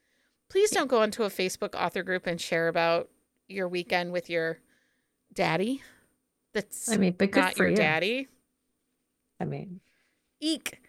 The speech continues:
Speaker 1: I mean, I am
Speaker 2: it's
Speaker 1: yucking
Speaker 2: your
Speaker 1: someone's
Speaker 2: daddy,
Speaker 1: yum a little bit
Speaker 2: just
Speaker 1: there.
Speaker 2: your daddy.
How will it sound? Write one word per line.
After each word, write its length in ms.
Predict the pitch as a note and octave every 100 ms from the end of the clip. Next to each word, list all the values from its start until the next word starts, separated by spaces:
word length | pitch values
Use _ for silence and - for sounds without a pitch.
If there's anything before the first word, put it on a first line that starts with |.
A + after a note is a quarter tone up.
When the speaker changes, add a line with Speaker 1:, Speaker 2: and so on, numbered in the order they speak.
| _ _ -
Speaker 1:
I 40 |
mean, 120 | C4+ -
I 80 | B3+
am 160 | A3+ G3
Speaker 2:
it's 0 | F3+
Speaker 1:
yucking 80 | F3+
Speaker 2:
your 60 | E3
Speaker 1:
someone's 40 |
Speaker 2:
daddy, 300 | D3+ D#3+ F#3+
Speaker 1:
yum 240 | C#3 D#3
a 40 | D#3
little 200 | D#3 D#3
bit 100 | D3+
Speaker 2:
just 40 | -
Speaker 1:
there. 180 | D#3 D#3
Speaker 2:
your 120 | B2 - - _ _ _
daddy. 760 | D3+ C#3+ C#3+ C#3+ D#3 C#3+ D3